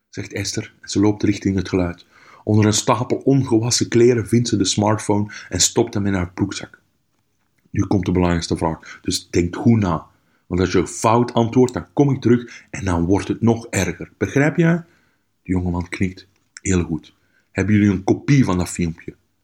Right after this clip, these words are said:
De man schudt zijn hoofd. "Zeker?" Weer schudden. "Hoezo nee? Je weet niet zeker." "Nee, ik bedoel de, dat er zeker geen kopie is," zegt hij. Hij hijgt van de schrik. Esther checkt de tijd op haar eigen telefoon.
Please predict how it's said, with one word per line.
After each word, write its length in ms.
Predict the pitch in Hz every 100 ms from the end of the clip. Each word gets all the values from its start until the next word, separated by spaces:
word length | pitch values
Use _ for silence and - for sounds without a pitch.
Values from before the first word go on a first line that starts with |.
| _ _
De 100 | -
man 240 | 85 92 92
schudt 320 | - 107 95
zijn 120 | 92
hoofd. 340 | 101 98 - _ _ _ _
"Zeker?" 460 | - 156 185 - - _ _ _ _ _ _
Weer 260 | - 95
schudden. 420 | 90 - 104 90 - _ _
"Hoezo 220 | 98 98
nee? 280 | 95 92 82
Je 100 | 92
weet 140 | 107
niet 140 | 120 131
zeker." 500 | 165 165 - - -
"Nee, 380 | 156 185 220 -
ik 280 | - 120 143
bedoel 580 | 165 185 170 175 135 - -
de, 300 | 143 156 120
dat 200 | 156 151
er 80 | 139
zeker 260 | 160 147
geen 160 | 147 147
kopie 360 | 156 - 208
is," 140 | 170 -
zegt 200 | 131 -
hij. 200 | - - - -
Hij 200 | - 110
hijgt 420 | 107 117 117 120
van 140 | - 107
de 60 |
schrik. 400 | 101 - 120 - _ _ _ _ _ _ _ _ _ _ -
Esther 320 | 113 - 107
checkt 320 | - 98 -
de 120 | 104
tijd 280 | - 101 98
op 120 | 92
haar 120 | 92 -
eigen 300 | 92 98 -
telefoon. 540 | 98 92 - 101 90